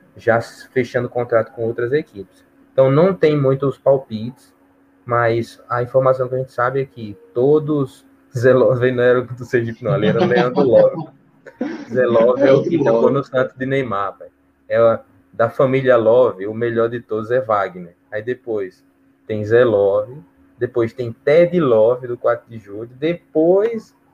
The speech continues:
Speaker 1: aí que vai vir a pousada Só Love, e depois que vem o, o Love do Sergipe lá.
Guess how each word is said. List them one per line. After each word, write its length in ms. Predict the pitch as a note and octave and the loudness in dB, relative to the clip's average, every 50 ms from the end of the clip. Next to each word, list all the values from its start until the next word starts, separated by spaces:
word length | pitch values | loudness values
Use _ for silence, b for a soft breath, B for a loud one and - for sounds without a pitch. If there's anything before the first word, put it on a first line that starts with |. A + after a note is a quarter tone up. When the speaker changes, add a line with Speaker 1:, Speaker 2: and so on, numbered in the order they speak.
| _ _ _ _ _ - | _ _ _ _ _ -6
Speaker 1:
aí 460 | C3 C3 C3 B2 B2 A#2+ B2 C3 C#3 | -2 -2 -2 -2 -2 -4 -6 -10 -12
que 160 | _ - C#3 | _ -10 -6
vai 240 | B2+ C3+ C#3 C#3 C3 | -2 0 0 0 -2
vir 260 | A#2 A2 A2 A2+ A2+ | -4 -8 -8 -6 -4
a 80 | A#2 A#2 | -4 -2
pousada 580 | - D#3+ E3 E3+ D3+ A#2+ B2+ A#2 A#2 A#2+ A#2+ | 0 0 2 2 2 2 2 2 2 2 0
Só 240 | A2+ - - E3 F3+ | 0 2 4 4 4
Love, 560 | F3+ D3+ C3+ A#2+ A#2 A#2+ B2+ C#3+ D#3 F#3 A#3 - _ _ _ _ _ _ _ | 6 6 6 6 6 4 2 0 -2 -6 -14 -16 _ _ _ _ _ _ _
e 100 | - D#3 | -16 -12
depois 840 | D3 D#3 F#3+ G#3+ G#3+ _ - D3 C#3+ C#3+ C#3+ D3+ E3+ G3 G#3+ G3+ - - | -6 -6 -6 -6 -6 _ -6 -4 -2 -2 -2 -4 -6 -8 -12 -16 -20 -16
que 220 | _ F#3 F3+ F#3 | _ -6 -4 -4
vem 540 | E3 C#3 C3 C3 C3 C3+ C#3+ D#3+ F3 F#3 F#3 _ _ _ _ _ _ _ _ _ _ - | -4 -2 0 0 0 0 -2 -6 -10 -12 -14 _ _ _ _ _ _ _ _ _ _ -8
o, 680 | B2 B2 A#2+ A2+ A2 A2 G#2 G2 F#2+ F#2 F2 F2 F2 - - _ _ _ _ - - | -4 -2 -2 -2 -2 -2 -2 -4 -6 -6 -8 -10 -16 -20 -20 _ _ _ _ -6 -2
o 80 | A#2 | 0
Love 300 | A#2 A2+ A2+ A2+ A2+ A#2 | 4 4 4 4 4 2
do 120 | A2+ A#2 A2+ | -2 -10 -8
Sergipe 500 | - - B2+ A#2 G#2+ G#2+ A2 G#2 _ B2 | -6 -4 -4 -4 -4 -6 -12 -18 _ -12
lá. 200 | A2 F#2 F2 | -12 -12 -12